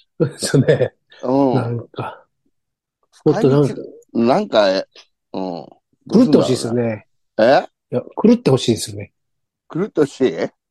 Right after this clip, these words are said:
Speaker 1: あの、か-、金で。
Speaker 2: あ？
Speaker 1: 全然そういう感じじゃないじゃないですか。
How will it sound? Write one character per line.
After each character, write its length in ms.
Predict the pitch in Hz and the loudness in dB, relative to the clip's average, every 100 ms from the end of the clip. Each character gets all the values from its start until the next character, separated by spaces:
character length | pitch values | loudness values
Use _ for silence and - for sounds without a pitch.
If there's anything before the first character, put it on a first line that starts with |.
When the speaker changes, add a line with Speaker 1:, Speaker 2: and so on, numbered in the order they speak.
| _ _ 107 104 | _ _ -2 0
Speaker 1:
あ 80 | 113 | 0
の、 200 | 113 113 | -2 -6
か-、 280 | - 147 139 | -4 -4 0
金 240 | 135 127 | 2 2
で。 260 | 117 113 - _ _ - - - | 2 -2 -6 _ _ -20 -20 0
Speaker 2:
あ？ 240 | 123 143 - | 2 2 2
Speaker 1:
全 180 | 202 208 | 2 2
然 440 | 175 208 196 190 - | 4 4 4 2 0
そ 160 | 214 | 4
う 40 | 214 | 4
い 40 | |
う 40 | |
感 180 | 196 196 | 2 -2
じ 40 | 185 | 0
じ 60 | |
ゃ 20 | |
な 80 | 175 | 0
い 60 | 170 | -2
じ 60 | |
ゃ 20 | 120 | -6
な 20 | |
い 0 | |
で 20 | |
す 80 | |
か。 80 | - | -18